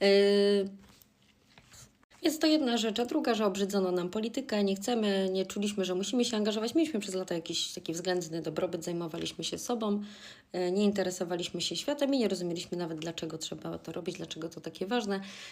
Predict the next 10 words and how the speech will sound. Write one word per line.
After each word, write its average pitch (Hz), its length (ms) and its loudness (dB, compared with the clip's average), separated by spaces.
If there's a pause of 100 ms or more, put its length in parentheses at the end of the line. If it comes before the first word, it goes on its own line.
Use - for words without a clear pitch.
(140)
E, 190 520 2
moje 359 400 6
pokolenie, 185 480 2
to 180 120 -6
ja 175 180 0
mówię 170 240 -2
do 160 100 0
siebie 160 280 0
sama, 175 400 -6
że, 170 300 -8